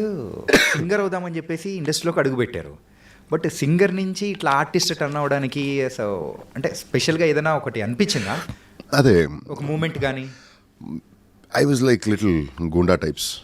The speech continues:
Speaker 2: in the college
Speaker 1: Okay.
Speaker 2: days. So, uh, అంటే ఇలా కారిడార్లో వెళ్తుంటే, నేను మన బాయ్స్ అంతా వెళ్తుంటే ఎవడో గెలికాడు. అంటే, "ఈ బీసీఏ వాళ్ళు వేస్ట్ రా,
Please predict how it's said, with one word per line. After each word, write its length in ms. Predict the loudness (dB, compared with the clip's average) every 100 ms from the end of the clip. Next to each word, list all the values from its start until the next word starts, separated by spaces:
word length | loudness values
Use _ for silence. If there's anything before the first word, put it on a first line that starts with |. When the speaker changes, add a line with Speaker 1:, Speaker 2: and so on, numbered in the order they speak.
| -8
Speaker 2:
in 60 | -6
the 60 | 0
college 300 | 0 0 -2
Speaker 1:
Okay. 100 | 2
Speaker 2:
days. 540 | 2 2 -2 -6 -2
So, 80 | 2
uh, 1700 | 2 2 -2 -12 -18 -14 -14 -16 -20 -16 -2 2 4 4 4 4 4
అంటే 340 | 2 4 4
ఇలా 160 | 4 4
కారిడార్లో 500 | 4 4 4 4 4
వెళ్తుంటే, 760 | 4 4 2 -2 -2 -2 2 2
నేను 340 | 4 4 2
మన 140 | 0
బాయ్స్ 300 | 2 2 2
అంతా 160 | 0 -2
వెళ్తుంటే 500 | -2 -2 -4 -2 2
ఎవడో 280 | 4 4 2
గెలికాడు. 540 | 0 -2 -2 -2 -2 -8 -8
అంటే, 460 | -4 -4 -4 -8 -12 -8 -4
"ఈ 60 |
బీసీఏ 440 | 2 2 4 2 2
వాళ్ళు 240 | 2 2
వేస్ట్ 320 | 2 2 -2
రా, 380 | -2 0 0 -4